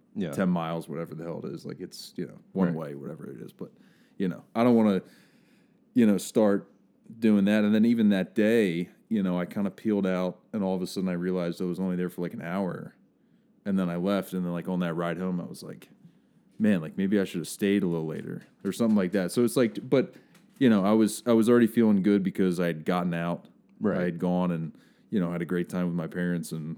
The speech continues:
Speaker 2: you know, then came back. So, but again, just getting the fuck out,
Speaker 1: Yeah.
Speaker 2: getting out of bed, doing something, moving. Um,
Speaker 1: I had an awesome time last Saturday, now I'm thinking about it.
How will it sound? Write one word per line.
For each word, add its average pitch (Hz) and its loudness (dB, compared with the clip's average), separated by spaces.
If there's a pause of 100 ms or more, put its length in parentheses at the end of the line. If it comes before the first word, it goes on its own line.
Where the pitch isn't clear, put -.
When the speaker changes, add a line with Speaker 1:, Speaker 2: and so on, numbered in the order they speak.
(100)
Speaker 2:
you 92 -4
know, 78 -8
then 87 -2
came 90 -2
back. 87 -2
So, 82 -6
but 90 -2
again, 90 0 (760)
just 95 -2
getting 95 2
the 92 2
fuck - -4
out, 87 -2 (200)
Speaker 1:
Yeah. 90 -2
Speaker 2:
getting 95 6
out 95 4
of 78 -6
bed, 87 -2
doing 92 0
something, 87 -4 (120)
moving. 87 0 (580)
Um, 82 0 (180)
Speaker 1:
I - -2
had 165 0
an 110 -2
awesome 107 -4
time 90 -6
last 82 -4
Saturday, 78 -6
now 76 -10
I'm 73 -10
thinking 82 -10
about 90 -6
it. 92 -10